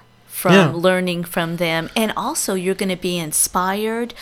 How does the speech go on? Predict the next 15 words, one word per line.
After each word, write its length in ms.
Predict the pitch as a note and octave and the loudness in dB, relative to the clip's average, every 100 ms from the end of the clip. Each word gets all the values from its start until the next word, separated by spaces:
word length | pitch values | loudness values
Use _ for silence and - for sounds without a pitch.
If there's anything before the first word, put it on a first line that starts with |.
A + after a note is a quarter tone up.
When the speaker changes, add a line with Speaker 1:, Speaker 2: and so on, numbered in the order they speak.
| - - | -12 -2
Speaker 1:
you're 140 | G#3 | 0
gonna 260 | G#3+ G3+ F3 | 2 0 0
be 200 | F#3 F3 | -2 -2
relaxed 720 | E3+ E3 E3 F3 - - - | -2 0 2 2 0 -6 -2
because 300 | G3+ G3+ - | 0 0 0
you're 180 | F3+ - | 0 0
in 220 | F#3+ F#3 | -2 0
a 80 | E3+ | -2
comfortable 840 | - A3+ B3 - A3 G3 F#3 F#3 - | -2 -2 -2 -2 -2 2 2 2 0
environment 880 | E3+ E3 E3 E3 F#3 F#3 G#3 A3+ | -4 4 4 4 0 0 -2 -2
with 140 | - D#3 | 0 0
Speaker 2:
Mm-hmm. 100 | F3 | 2
Speaker 1:
them, 400 | F3+ E3+ F#3+ A3 - - - - - - - - | 2 0 -4 -6 -12 -20 -18 -16 -16 -16 -18 -6
you 160 | F#3+ | -4
know, 500 | F3+ F3 E3+ F#3 G#3 | -2 -2 -4 -6 -10